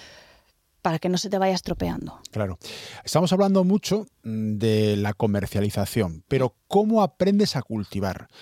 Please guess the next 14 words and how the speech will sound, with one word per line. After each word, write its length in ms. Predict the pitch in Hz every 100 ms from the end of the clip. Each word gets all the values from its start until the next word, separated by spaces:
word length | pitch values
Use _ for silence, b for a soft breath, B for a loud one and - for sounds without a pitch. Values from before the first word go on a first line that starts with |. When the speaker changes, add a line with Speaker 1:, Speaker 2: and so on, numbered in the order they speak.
| B
Speaker 2:
Porque, 180 | - 85
vale, 320 | 110 113 - _
vienes 260 | 95 101 98
de 80 |
familia 420 | - 110 123 123 117
ganadera, 600 | 117 127 196 226 233 180
vienes 280 | 123 113
de 140 | 101 101
familia 840 | 107 120 123 123 117 113 110 104
con 220 | - 110 101
pumares, 640 | 143 208 226 226 220 - B B B _ _ _ -
pero 320 | 113 107 104
de 100 | 104
ahí 320 | 107 170 147